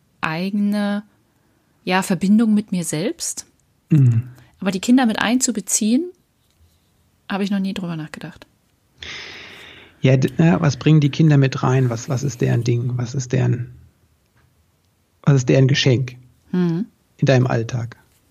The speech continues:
Speaker 2: Was ist vor allem das Geschenk der Kinder, wenn du jetzt an dich denkst?
Speaker 1: Was sie mir geben?
Speaker 2: Ja.
Speaker 1: Neue Perspektiven.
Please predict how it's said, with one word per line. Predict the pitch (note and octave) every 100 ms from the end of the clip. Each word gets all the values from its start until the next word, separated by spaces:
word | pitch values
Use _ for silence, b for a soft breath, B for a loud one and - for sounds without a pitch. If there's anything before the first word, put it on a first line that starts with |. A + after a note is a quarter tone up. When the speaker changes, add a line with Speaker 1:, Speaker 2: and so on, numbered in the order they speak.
| _ _ _ _ _ _ _ _ _ _ -
Speaker 2:
Was | B2+
ist | B2
vor | B2 B2+
allem | A#2+
das | B2
Geschenk | C3+ - A#2+ A2+
der | A#2+
Kinder, | A2+ A#2 A2+ - _ _ _ _ _ _ _ _ -
wenn | B2+
du |
jetzt | A#2+
an | B2
dich | B2+ -
denkst? | C3 B2 - - _ _ _ _ _ _ _ - -
Speaker 1:
Was | F3+
sie | G#3
mir | G#3 G#3+ G3+
geben? | F3+ F#3 G3 E3+ - _ -
Speaker 2:
Ja. | C#3 G#2+ F2+ - - _ _ _ _ b b b b b b b b b b b _ _ _ _ _ _ _ _ _
Speaker 1:
Neue | F3+ F3+ G3
Perspektiven. | G3 G3+ - F#3+ - G#3 G#3 A#3 C4